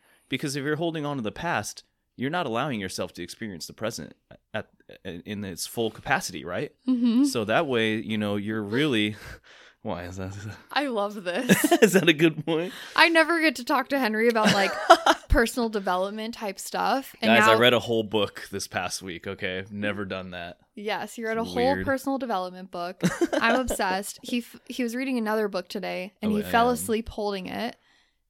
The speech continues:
Speaker 1: I got
Speaker 2: A-
Speaker 1: tired.
Speaker 2: and I did a little photo shoot, and I took a bunch of
Speaker 1: Oh
Speaker 2: pictures of
Speaker 1: my
Speaker 2: him. <laughs>
Speaker 1: God, I did not know this. I am
Speaker 2: 'Cause
Speaker 1: embarrassed.
Speaker 2: it's so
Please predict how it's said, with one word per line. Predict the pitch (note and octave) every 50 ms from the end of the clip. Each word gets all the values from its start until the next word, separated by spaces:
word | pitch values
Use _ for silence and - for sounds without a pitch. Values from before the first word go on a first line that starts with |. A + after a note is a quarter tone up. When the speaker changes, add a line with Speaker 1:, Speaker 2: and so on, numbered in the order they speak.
| _ -
Speaker 1:
I | C#3+
got | E3+ E3
Speaker 2:
A- | - -
Speaker 1:
tired. | F#3 F3+ F3 D#3+ C#3 A#2 A2 - -
Speaker 2:
and | - A#3+ A#3
I | A#3 A#3 A#3
did | A3 G#3 A3+ A3
a | A3
little | G#3+ G#3+ G#3 G3+
photo | - G3+ F#3 F3+ F3+
shoot, | F3+ - - F#3 F3
and | F3+ F#3
I |
took | F#3 - G3 -
a |
bunch | - F3+ -
of | -
Speaker 1:
Oh | G#3+ G3+
Speaker 2:
pictures | G3+ F#3 F#3+ G3+
of | F3+
Speaker 1:
my | F#3 F#3+
Speaker 2:
him. | G#3+ A#3+
<laughs> | C4 D4 C4+
Speaker 1:
God, | B3 - - - - - G#2 E2 G2 F#2+ D2+
I | A2+
did | A#2 G#2+ B2+ A#2
not | C3 A2 -
know | F#2+ G2+ F2
this. | A2 G#2 F2+ F#2 F2+ D#2+ G#2+ G#2 - A#2+ - - - - G#2 G#2+
I | A2 B2+ D3+
am | D#3+ D#3 E3
Speaker 2:
'Cause | E3+ F3
Speaker 1:
embarrassed. | F3 E3 E3+ F3 F3+ F3+ F3+ F3+ F3+ F#3 F#3 F#3 F3+ F3+ - - A4
Speaker 2:
it's | A4 G#4+ - -
so | - G4+ G#4